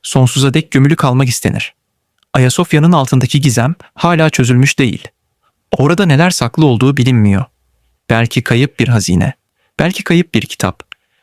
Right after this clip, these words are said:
belki de tarihin değiştirilmiş bir yüzü. Ama biz gizli tarih olarak işte bu soruların peşindeyiz.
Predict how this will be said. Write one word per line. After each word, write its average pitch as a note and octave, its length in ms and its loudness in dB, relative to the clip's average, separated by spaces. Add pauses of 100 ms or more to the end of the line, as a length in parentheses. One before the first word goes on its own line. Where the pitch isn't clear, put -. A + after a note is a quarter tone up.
(160)
belki E3+ 280 0
de D#3 80 0
tarihin C#3+ 480 2
değiştirilmiş G#2+ 680 -2
bir C3 80 2
yüzü. A2 360 -2 (1200)
Ama D#3+ 360 -2 (240)
biz D#3+ 200 0
gizli C3+ 260 0
tarih G#2+ 360 -2
olarak G2+ 380 -4 (180)
işte - 300 -2
bu B2 60 0
soruların A#2 440 0
peşindeyiz. G2+ 640 -2